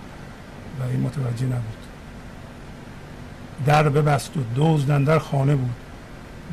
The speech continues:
ما ذهنمون رو می‌بندیم، عقاید دیگران رو نمیپذیریم، دفاع می‌کنیم و حفظ می‌کنیم عقایدمون رو و نظراتمون رو و موضع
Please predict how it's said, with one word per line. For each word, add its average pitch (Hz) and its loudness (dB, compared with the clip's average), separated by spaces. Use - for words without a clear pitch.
ما 151 4
ذهنمون 143 4
رو 143 6
می‌بندیم، 147 4
عقاید 131 0
دیگران 135 2
رو 123 0
نمیپذیریم، 143 2
دفاع 151 2
می‌کنیم 139 0
و 131 -4
حفظ 165 2
می‌کنیم 143 2
عقایدمون 135 0
رو 135 0
و 127 -2
نظراتمون 127 -2
رو 123 -2
و 139 2
موضع 131 2